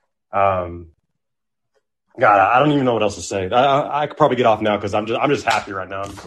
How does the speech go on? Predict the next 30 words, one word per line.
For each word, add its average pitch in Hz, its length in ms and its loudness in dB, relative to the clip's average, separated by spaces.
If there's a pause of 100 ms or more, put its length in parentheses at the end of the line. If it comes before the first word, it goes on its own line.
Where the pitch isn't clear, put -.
(240)
I'm 107 80 -10
just - 180 -14
happy. 104 220 -8
But, 160 80 2
oh, 160 160 6
yeah, 180 100 4
I 170 40 4
was 165 200 2
at 127 60 -4
that 127 120 -2
Spurs 135 280 -4
game. 120 160 -8
I - 20 -2
wasn't 131 260 -4
able 120 120 -8
to 117 40 -12
get 113 80 -14
on 113 80 -12
the 107 60 -14
green 113 220 -14
room 104 200 -12
then. 101 360 -14 (600)
Uh, 98 220 -4
and 117 100 -2
it 131 60 -2
was 120 180 -8
funny. 127 240 -2
Me 123 120 -4
and 131 80 -2
my, 113 180 -6